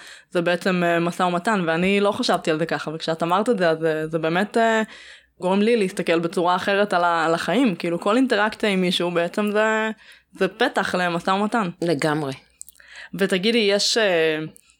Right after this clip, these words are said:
Speaker 1: יש דרכים שונות לנהל משא ומתן? כלומר, מן הסתם, אם אני מדברת עם נציג שירות, או אם אני מדברת עם הבת שלי, בת החמש וחצי, שבאה באמצע הלילה למיטה, או אם אני מדברת עם הבוס, אה, על, על העלאת שכר, אז בטח אני לא אתקוף את זה באותה דרך.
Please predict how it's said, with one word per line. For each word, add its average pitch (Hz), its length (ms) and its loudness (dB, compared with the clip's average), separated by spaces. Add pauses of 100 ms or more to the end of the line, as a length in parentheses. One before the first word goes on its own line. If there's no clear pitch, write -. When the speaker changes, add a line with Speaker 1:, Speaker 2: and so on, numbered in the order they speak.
(340)
Speaker 1:
יש 214 240 0
דרכים 226 400 2
שונות 262 400 0
לנהל 220 300 2
משא 220 200 0
ומתן? 220 420 0
כלומר, 185 240 0
מן 185 140 0
הסתם, 214 300 -2
אם 208 100 2
אני 196 180 2
מדברת 185 400 0
עם 175 80 -2
נציג 175 260 -4
שירות, 185 380 0
או 180 40 0
אם 180 100 -2
אני 170 100 0
מדברת 175 380 0
עם 180 60 -2
הבת 170 300 0
שלי, 175 320 0
בת 165 280 -2
החמש 170 440 0
וחצי, 185 360 -2
שבאה 165 600 0
באמצע 170 360 0
הלילה 170 420 2
למיטה, 180 420 0
או 180 140 2
אם 175 120 0
אני 175 100 0
מדברת 190 340 2
עם 185 80 0
הבוס, 185 440 -2
אה, 170 460 0
על, 165 300 2
על 165 160 0
העלאת 165 280 2
שכר, 202 360 0
אז 165 160 -4
בטח 170 260 -2
אני 170 120 2
לא 190 100 4
אתקוף 196 280 0
את 156 60 2
זה 156 80 2
באותה 156 260 0
דרך. 151 420 -2